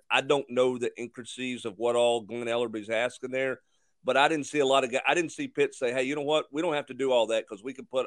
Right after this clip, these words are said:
our speed rush guy on the outside and tell him to run by the left tackle and get to the quarterback." They were unable to do that, uh, consistently, which is a positive sign moving forward.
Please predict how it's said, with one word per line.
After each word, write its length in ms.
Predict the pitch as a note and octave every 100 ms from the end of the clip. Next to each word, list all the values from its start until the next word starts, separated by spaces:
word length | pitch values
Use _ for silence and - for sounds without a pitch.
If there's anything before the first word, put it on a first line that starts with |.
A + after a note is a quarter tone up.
| -
our 240 | A#2+ A#2 - _ _
speed 340 | - - D3+ B2+
rush 240 | B2 A2+
guy 140 | A#2 A2+
on 120 | A2
the 140 | A2
outside 400 | A#2 G#2+ A#2+ A2+
and 80 | G2
tell 100 | A#2+
him 60 | A2
to 60 |
run 200 | G#2+ A2+
by 120 | G#2+ G#2
the 80 |
left 240 | G2 G2+ -
tackle 480 | A#2 A2+ - G2+ - _ _
and 140 | A#2 A#2
get 140 | A#2
to 80 | F#2+
the 60 |
quarterback." 580 | F#2 A2 G#2+ F2+ F#2 E2+ _
They 120 | B2+
were 140 | B2 A#2+
unable 400 | B2+ B2 A#2+ G#2+
to 140 | G2+ G2
do 260 | E2 G#2+
that, 320 | G#2 G2+ F#2 - _ _ _
uh, 180 | G2 G2
consistently, 720 | - A2+ G2+ A#2+ A2 - F#2+
which 240 | F#2+ G#2 -
is 80 | G#2+
a 60 |
positive 440 | - A2 G#2+ F#2 F2+
sign 280 | G2 F2+
moving 280 | F2+ E2+ D2+
forward. 340 | _ E2+ A1+